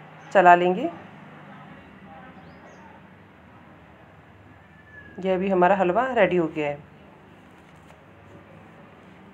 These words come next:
अब ये चना भी हमारा पक चुका है। अब इसको एक बार हाथ से check कर लेंगे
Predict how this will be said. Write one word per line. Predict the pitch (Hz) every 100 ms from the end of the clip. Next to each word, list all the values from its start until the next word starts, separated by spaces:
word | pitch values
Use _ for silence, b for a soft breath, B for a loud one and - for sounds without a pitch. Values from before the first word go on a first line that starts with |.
| - - - - - - - - - - - - - -
अब | 175
ये | 196
चना | 196 196 196
भी | 208
हमारा | 214 185 185
पक | 185 180
चुका | 185 180 185
है। | 190 226
अब | 202
इसको | 196
एक | 185 180
बार | 185
हाथ | 175 175
से | 196
check | 185 180 180
कर | 170
लेंगे | 170 175 294